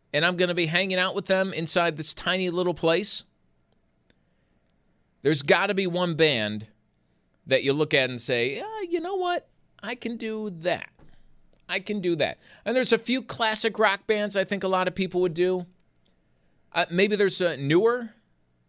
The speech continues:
band or artist that's out there. Let me know, eight oh three oh nine thirty. What is that one band that you would, uh, stick with inside of the bar? I think for me, it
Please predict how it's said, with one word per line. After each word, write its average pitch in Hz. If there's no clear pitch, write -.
band 220
or 220
artist 226
that's 208
out 233
there. 226
Let 196
me 208
know, 160
eight 160
oh 175
three 170
oh 147
nine 143
thirty. 123
What 147
is 185
that 139
one 147
band 98
that 104
you 113
would, 107
uh, 92
stick -
with 85
inside 98
of 90
the 90
bar? 85
I 208
think 339
for 269
me, 269
it 180